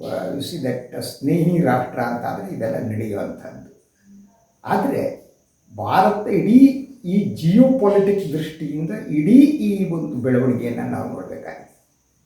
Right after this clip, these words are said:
ಭಾರತ ಮತ್ತು ಚೀನಾ ಹತ್ತಿರ ಬರಬೇಕಾದ ಒಂದು ಅನಿವಾರ್ಯ ಸ್ಥಿತಿ ನಿರ್ಮಾಣ ಆಗಿದೆ ಈಗ.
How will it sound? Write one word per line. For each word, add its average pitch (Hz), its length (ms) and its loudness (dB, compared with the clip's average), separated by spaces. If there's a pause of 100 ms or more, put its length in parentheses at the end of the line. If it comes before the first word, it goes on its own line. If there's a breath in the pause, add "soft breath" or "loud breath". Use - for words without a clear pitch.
(480)
ಭಾರತ 240 420 0
ಮತ್ತು 214 500 0
ಚೀನಾ - 280 -4
ಹತ್ತಿರ 202 680 -4
ಬರಬೇಕಾದ 143 920 0
ಒಂದು - 320 -4
ಅನಿವಾರ್ಯ 175 600 -4
ಸ್ಥಿತಿ 101 380 -10
ನಿರ್ಮಾಣ 98 420 -8
ಆಗಿದೆ - 480 -14
ಈಗ. - 200 -20